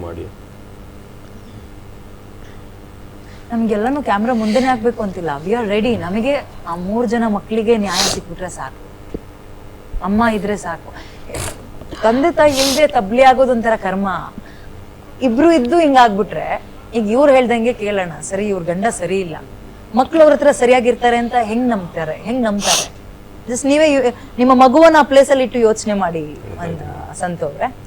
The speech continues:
Speaker 1: ಗೊತ್ತಾಯ್ತು, ಗೊತ್ತಾಯ್ತು.
Speaker 2: ನಮ್ಮ ಪದಗಳು ನಿಮಗೆ ಮನ್ಸಿಗೆ ತಾಗ್ಬೇಕು, ನೋವಾಗ್ಬೇಕು ಖಂಡಿತವಾಗ್ಲೂ ಇಲ್ಲ.
Speaker 1: ಇವ್ರು
Speaker 2: ಮೇಡಮ್,
Speaker 1: ಎಷ್ಟು
Speaker 2: ತೋರ್ಸಕ್
Speaker 1: ನಿಮ್ಮ
Speaker 2: ನೂರಾರು ಸುದ್ದಿ ಇದಾವೆ ಮೇಡಮ್ ನಮ್ಗೆ.
Speaker 1: ಇಲ್ಲ.
Speaker 2: ನಾಲ್ಕು ಗಂಟೆಯಿಂದ ನಿಮಗೆ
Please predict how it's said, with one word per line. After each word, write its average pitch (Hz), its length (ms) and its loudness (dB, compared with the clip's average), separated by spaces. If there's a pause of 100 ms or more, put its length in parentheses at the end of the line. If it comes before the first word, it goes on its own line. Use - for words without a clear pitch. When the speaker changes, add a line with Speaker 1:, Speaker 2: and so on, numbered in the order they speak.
Speaker 1:
ಗೊತ್ತಾಯ್ತು, 95 360 -10
ಗೊತ್ತಾಯ್ತು. 92 360 -14 (1040)
Speaker 2:
ನಮ್ಮ 226 180 2 (160)
ಪದಗಳು 262 340 6 (140)
ನಿಮಗೆ 262 320 2
ಮನ್ಸಿಗೆ 214 400 -2
ತಾಗ್ಬೇಕು, 247 400 4 (160)
ನೋವಾಗ್ಬೇಕು 262 560 6 (140)
ಖಂಡಿತವಾಗ್ಲೂ 254 540 4 (100)
ಇಲ್ಲ. 175 120 -6 (2500)
Speaker 1:
ಇವ್ರು 120 160 -6
Speaker 2:
ಮೇಡಮ್, 247 180 2
Speaker 1:
ಎಷ್ಟು 269 140 0
Speaker 2:
ತೋರ್ಸಕ್ 294 320 4
Speaker 1:
ನಿಮ್ಮ 240 100 2
Speaker 2:
ನೂರಾರು 294 320 8
ಸುದ್ದಿ 240 280 -2
ಇದಾವೆ 214 220 2
ಮೇಡಮ್ 156 260 -8
ನಮ್ಗೆ. 151 280 -8
Speaker 1:
ಇಲ್ಲ. - 560 -16
Speaker 2:
ನಾಲ್ಕು 247 300 4
ಗಂಟೆಯಿಂದ 247 400 2
ನಿಮಗೆ 226 180 -4